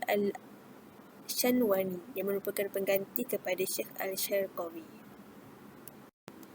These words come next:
Selain daripada guru-guru tersebut, Syekh Daud ni juga telah, eh, menjadi rakan seperguruan dengan tokoh-tokoh terkenal yang lain seperti Syekh Abdul Samad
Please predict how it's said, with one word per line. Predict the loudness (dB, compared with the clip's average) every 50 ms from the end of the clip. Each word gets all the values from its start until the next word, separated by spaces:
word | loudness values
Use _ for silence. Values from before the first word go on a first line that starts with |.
| -12 -12 -14 -16 -18 -20 -18 -18 -18 -18 -12 -2 2
Selain | 4 6 8 8 10 10 10
daripada | 10 10 8 8 8 6
guru-guru | 6 6 4 4 4 4 2 4
tersebut, | 4 6 6 6 4 4 2 4 2 2 2 2 -6 -18 -20 -20 -20 -20 -20 -10 -4
Syekh | 2 4 4 4 4 4
Daud | 4 4 4 6 6
ni | 6 4
juga | 6 4 2 0 0 2
telah, | 2 4 4 4 2 0 -4 -14 -16 -2 2
eh, | 4 4 4 4
menjadi | 4 4 4 4 4 4 4 4 4 6 6 6 6 4
rakan | 4 2 2 4 4 6
seperguruan | 6 6 6 4 4 2 2 2 4 2 0 6 8 8 8 8
dengan | 6 4 4 2 2
tokoh-tokoh | 2 0 0 0 0 0 2 2 0 2 4 2 2 2 -2 0
terkenal | 2 2 2 2 0 0 2 4
yang | 4 4 4 2 4
lain | 4 4 4 4 4
seperti | 2 0 0 0 -2 -6 -6 -4 0 2 2 2 2 -4 -14 -18 -18 -16 -12
Syekh | 0 2 2 2 4 4
Abdul | 2 4 6 4 4
Samad | 4 4 4 2 2